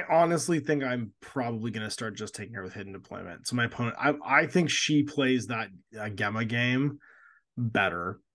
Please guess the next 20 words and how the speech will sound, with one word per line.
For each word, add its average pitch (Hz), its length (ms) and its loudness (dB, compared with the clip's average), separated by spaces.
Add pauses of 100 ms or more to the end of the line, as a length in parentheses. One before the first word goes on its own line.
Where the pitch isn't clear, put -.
(120)
You 131 140 8
just 131 180 4
need 151 100 6
to 143 80 10
give 127 300 4
her 131 140 4
somewhere 120 340 -2
she - 160 -8
can 104 160 -6
strafe 104 400 0
across. 104 420 -6
You 127 80 2
need 135 100 6
to 151 60 8
give 151 140 10
her, 151 260 6
like, 131 240 0
not 113 240 -4
a 110 80 -2
nest. 104 560 -2